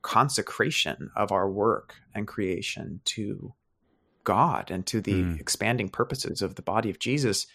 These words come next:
Speaker 1: we get to, uh, turn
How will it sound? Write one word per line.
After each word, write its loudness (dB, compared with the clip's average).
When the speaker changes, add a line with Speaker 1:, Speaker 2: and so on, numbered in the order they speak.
Speaker 1:
we 4
get 4
to, 4
uh, 6
turn 4